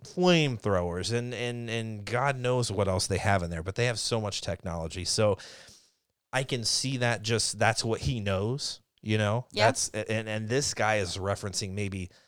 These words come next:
Speaker 1: 'cause to think that, like, in this short a period of time from the fall of the Empire to now that he would be referencing Mandalorians, like, from the days of old. I, I,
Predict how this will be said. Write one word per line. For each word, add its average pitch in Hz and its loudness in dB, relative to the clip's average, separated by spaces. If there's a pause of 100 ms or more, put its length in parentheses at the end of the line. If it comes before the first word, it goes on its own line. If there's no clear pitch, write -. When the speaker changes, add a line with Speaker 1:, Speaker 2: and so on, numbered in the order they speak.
(200)
Speaker 1:
'cause 147 2
to 147 2
think 175 -4
that, 123 -2
like, 107 -2 (800)
in 113 -4
this 127 0
short 123 2
a 104 0
period 117 0
of 92 -4
time 101 -2
from 95 -4
the 98 -2
fall 113 2
of 98 -2
the 101 -4
Empire 98 -2
to - -4
now 95 -2
that 95 -2 (480)
he 127 -2
would 107 0
be 101 -4 (200)
referencing 110 2
Mandalorians, 104 -2
like, 92 -4 (440)
from 107 -6
the 98 -6
days 98 -4
of 92 -4
old. 92 -2 (240)
I, - -4
I, 104 0